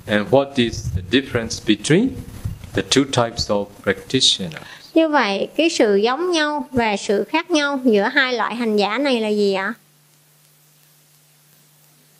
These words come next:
Speaker 1: Now,
Speaker 2: Ừm, so, có người trả lời giống nhau là quán sát và khác nhau là,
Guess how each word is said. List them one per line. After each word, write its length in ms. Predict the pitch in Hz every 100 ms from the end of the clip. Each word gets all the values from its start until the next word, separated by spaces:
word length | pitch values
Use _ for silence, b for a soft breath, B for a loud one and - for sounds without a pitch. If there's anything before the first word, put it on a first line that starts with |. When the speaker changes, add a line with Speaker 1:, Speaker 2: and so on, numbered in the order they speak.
| _ _ _ _ _ _ _ _ _ _ _ _ _ -
Speaker 1:
Now, 240 | 110 113 117 - - - _ - _ _ _ _ _ _ - _ _ _ - 120 _ _ _ _ _ _ _ _ _ - - - - B B B _ _ _ _ _ -
Speaker 2:
Ừm, 320 | 240 233 226 220 B B B
so, 300 | - 262 247 233 - - - 67 58 - -
có 180 | 262
người 140 | 330 277
trả 200 | 226 214
lời 260 | 262 233
giống 240 | 220 240 294
nhau 240 | 285 262
là 120 | 254
quán 240 | 214 226 277
sát 300 | - 339 -
và 80 | 220
khác 280 | 269 294
nhau 300 | 320 262 240
là, 440 | 240 214 208 202